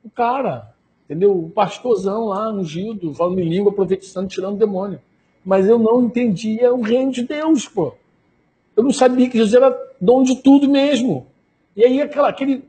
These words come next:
aquele primeiro teste foi muito tremendo. Eu falei assim, "Meu Deus, tu não pode tá falando isso comigo.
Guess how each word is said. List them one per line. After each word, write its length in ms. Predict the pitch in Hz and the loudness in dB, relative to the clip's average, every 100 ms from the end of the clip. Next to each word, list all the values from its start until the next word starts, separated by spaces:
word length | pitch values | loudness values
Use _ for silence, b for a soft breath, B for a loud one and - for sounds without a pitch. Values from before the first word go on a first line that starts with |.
| _ _ | _ _
aquele 240 | 165 254 285 | -6 -4 0
primeiro 360 | 233 254 262 | 2 2 2
teste 520 | - 214 240 240 - | 0 -2 -2 -4 -10
foi 160 | - 240 | -12 -8
muito 240 | 247 254 | -6 -8
tremendo. 460 | - 240 226 240 220 | -4 -2 -2 -2 -6
Eu 60 | _ | _
falei 180 | 202 214 | -6 -4
assim, 280 | 202 202 190 _ _ _ | -6 -12 -18 _ _ _
"Meu 140 | 214 240 | -4 -4
Deus, 300 | 175 220 214 | -4 -6 -4
tu 100 | 247 | -6
não 100 | 240 | -4
pode 240 | 233 233 | -4 -4
tá 100 | 226 | -6
falando 240 | - 226 208 | -6 -6 -6
isso 120 | - | -6
comigo. 560 | 190 185 214 190 156 | -6 -4 -4 -6 -10